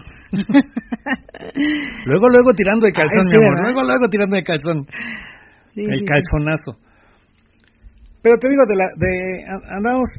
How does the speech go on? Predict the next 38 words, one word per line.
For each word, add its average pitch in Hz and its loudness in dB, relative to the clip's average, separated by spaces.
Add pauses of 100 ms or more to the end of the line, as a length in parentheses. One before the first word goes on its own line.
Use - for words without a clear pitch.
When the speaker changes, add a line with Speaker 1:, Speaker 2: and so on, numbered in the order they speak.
(120)
Speaker 1:
con 180 -8
las, 170 -6
de 170 -6
las 165 -6
fantasías. 208 -6
Speaker 2:
Mm. - -8
Speaker 1:
Yo 240 0
es 269 2
lo 269 -2
que 240 -2
decía, 214 -2
este, 190 -4
Bella 202 -2
y 202 -2
Gen, 202 -2
y, 170 -12 (200)
y 208 2
es 214 -2
muy 220 0
cierto, 214 -4
te, 170 -6
te 175 -8
prende 226 2
la 196 0
pila. 214 -4 (280)
¿Te 220 0
acuerdas 240 -2
que 233 0
había 226 2
una 226 -2
pareja 160 -6 (600)
hace 165 -8
mucho 196 -6
tiempo 156 -6
llegaba 156 -4
una 156 -6
pareja 120 -8 (680)
que 165 -4